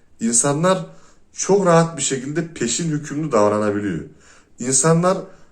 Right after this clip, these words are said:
çok rahat bir şekilde birbirlerinden vazgeçebiliyor. E bu da ilişkilerin sürekli kısa bir süre içerisinde bitmesine vesile oluyor.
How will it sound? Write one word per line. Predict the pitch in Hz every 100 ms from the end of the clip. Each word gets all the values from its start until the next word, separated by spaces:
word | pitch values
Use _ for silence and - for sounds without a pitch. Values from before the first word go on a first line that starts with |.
| _ _
çok | - 190 170
rahat | 160 180 160
bir |
şekilde | 139 143 135 143 147
birbirlerinden | 113 110 120 117 120 139 151 127 95
vazgeçebiliyor. | 147 151 110 - 87 80 - - - - _ _ _ _ _ _ _
E | 98 113
bu | 214
da | 160 190 202 - -
ilişkilerin | 147 185 170 - 170 170 214 - - _ _
sürekli | - - 190 147 - 175 202 - - _ _ _ - -
kısa | - - 196
bir | 160
süre | - 147 135
içerisinde | 117 135 131 131 160 170 151
bitmesine | 156 151 151 160 160
vesile | 135 107 95 85
oluyor. | 78 69 -